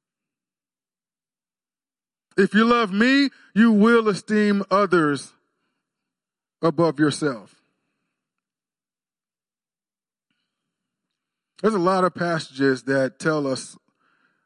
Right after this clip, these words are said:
what's expected of us as far as, uh, how we're to behave and conduct ourselves toward others. Now, I, I,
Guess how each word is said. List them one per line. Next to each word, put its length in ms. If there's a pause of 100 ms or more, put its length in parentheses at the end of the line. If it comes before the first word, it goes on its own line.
(1120)
what's 240
expected 540
of 340
us 380 (100)
as 280
far 580
as, 440
uh, 360 (480)
how 160
we're 140
to 100
behave 460
and 80
conduct 360
ourselves 460
toward 380
others. 420 (760)
Now, 320
I, 60
I, 180